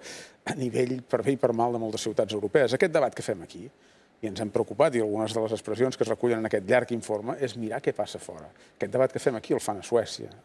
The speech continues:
el fan a Dinamarca, el fan a Hongria, el fan a, a molts i molts països del nord, del centre i del, i del sud d'Europa, no? Mm, jo no m'atreviria tant, però sí que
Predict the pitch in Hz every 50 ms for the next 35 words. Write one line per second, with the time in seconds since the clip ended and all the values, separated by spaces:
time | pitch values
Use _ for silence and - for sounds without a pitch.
0 | - 104 95 - - - 110 110 110 107 110 98 87 98 113 - - - - 95
1 | 82 82 - - 104 113 120 110 92 - - 120 113 101 101 95 98 - - 101
2 | 107 113 117 - - - - - - - - 113 120 139 151 127 113 120 127 123
3 | 110 - - - 110 117 117 120 143 135 113 107 104 101 95 101 131 143 139 120
4 | 107 104 92 - - 117 120 127 - - - 143 120 110 107 107 110 120 123 127
5 | 113 113 101 - - 127 110 104 110 104 107 110 104 - - 92 - 98 113 -
6 | - - - - - - - - - _ _ - 127 123 123 120 123 123 113 139
7 | 156 156 151 139 123 - 131 120 117 113 117 113 117 117 - 151 160 147 - 135
8 | 123 - - 139 135 - - 135 151